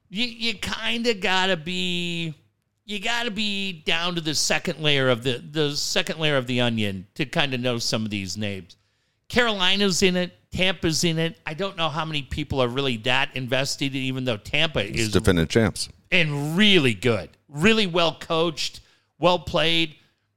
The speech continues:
Speaker 1: But, uh,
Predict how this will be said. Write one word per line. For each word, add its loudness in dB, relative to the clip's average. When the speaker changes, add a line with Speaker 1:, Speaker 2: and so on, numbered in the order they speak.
Speaker 1:
But, 0
uh, 0